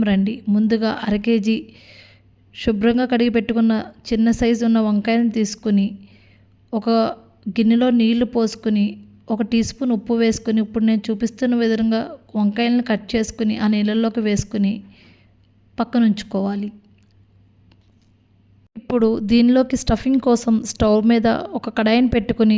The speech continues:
రెండు టేబుల్ స్పూన్లు పల్లీలను వేసుకుని, మీడియం ఫ్లేమ్లో దోరగా వేయించుకోవాలి. మళ్ళీ అదే ప్యాన్లోకి రెండు టేబుల్ స్పూన్లు కందిపప్పును కూడా వేసుకుని, మీడియం ఫ్లేమ్లో వేయించుకుని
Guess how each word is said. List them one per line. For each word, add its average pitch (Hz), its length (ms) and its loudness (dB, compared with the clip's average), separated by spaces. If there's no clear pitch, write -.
రెండు 220 260 4
టేబుల్ 220 360 4
స్పూన్లు 240 480 2
పల్లీలను 240 400 6
వేసుకుని, 220 520 2
మీడియం 233 280 4
ఫ్లేమ్లో 233 480 4
దోరగా 214 540 2
వేయించుకోవాలి. 208 840 0
మళ్ళీ 233 280 4
అదే 240 280 4
ప్యాన్లోకి 233 920 0
రెండు 233 180 4
టేబుల్ 226 340 2
స్పూన్లు 240 420 0
కందిపప్పును 233 600 0
కూడా 233 200 2
వేసుకుని, 214 580 0
మీడియం 233 320 4
ఫ్లేమ్లో 240 400 2
వేయించుకుని 214 680 0